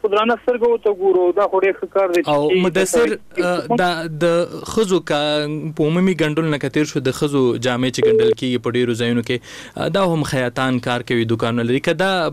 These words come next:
Speaker 2: برخه ښځو ته سپارل کېږي او داسې موسسې راځي چې د ښځو لپاره یوازې ښځې جامې ګڼلی شي، هلته کاپیسا کې وضعیت څه دی په دې اړه باندې؟ آه، داسې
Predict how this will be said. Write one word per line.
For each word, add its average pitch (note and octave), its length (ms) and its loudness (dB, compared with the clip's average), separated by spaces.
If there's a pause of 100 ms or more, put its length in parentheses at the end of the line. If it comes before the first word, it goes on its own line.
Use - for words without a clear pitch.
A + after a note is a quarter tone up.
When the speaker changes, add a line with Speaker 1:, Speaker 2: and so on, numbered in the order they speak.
Speaker 2:
برخه D#3+ 380 -2
ښځو E3 340 -2
ته D3 40 0
سپارل C3+ 340 -2
کېږي C#3+ 160 -2
او C3 160 0
داسې C#3+ 160 -2 (100)
موسسې B2 360 -2
راځي C3 260 0 (360)
چې B2 300 2
د - 0 - (100)
ښځو D3 200 0 (100)
لپاره C3 420 0
یوازې B2+ 380 0
ښځې C#3+ 200 0 (100)
جامې B2+ 220 0 (100)
ګڼلی B2+ 420 0
شي، A#2 140 -2 (200)
هلته G#3 300 4
کاپیسا C3+ 340 -2
کې D#3+ 120 -8
وضعیت B2 440 0
څه B2 160 0
دی A#2+ 60 2
په A2+ 120 -6
دې A#2 140 0
اړه A#2 180 0
باندې؟ A#2+ 220 -2 (380)
آه، B2 120 -2
داسې C3 220 -2